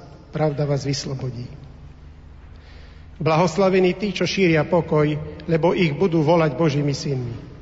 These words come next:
Ty si mnohokrát svojim požehnaním priniesol pokoj našim rodinám. Pokoj si mal však aj v duši, keď ťa komunisti prenasledovali, keď sme na Viteľovej spolu plánovali tajné stretnutia s kresťanskou mládežou,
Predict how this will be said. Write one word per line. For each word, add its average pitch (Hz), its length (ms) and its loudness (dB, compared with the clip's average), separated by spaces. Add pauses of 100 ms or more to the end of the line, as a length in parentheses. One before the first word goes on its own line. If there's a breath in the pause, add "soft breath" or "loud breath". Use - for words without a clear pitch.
(520 loud breath)
Ty 208 160 -2
si 202 160 4
mnohokrát 196 480 4
svojim 180 240 4
požehnaním 180 560 4
priniesol 185 480 2
pokoj 170 320 2
našim 143 320 0
rodinám. 131 560 -2 (640 loud breath)
Pokoj 202 320 4
si 190 240 0
mal 180 320 4
však - 400 -2
aj 151 240 0
v 139 40 -8
duši, 175 320 2 (440)
keď 170 240 2
ťa - 80 -6
komunisti 175 480 4
prenasledovali, 165 960 2 (720 loud breath)
keď 185 160 2
sme 180 160 4
na 180 80 4
Viteľovej 202 640 2
spolu 208 240 0
plánovali 190 560 4
tajné 190 320 4
stretnutia 185 560 0
s - 80 -10
kresťanskou 170 560 0
mládežou, 160 720 4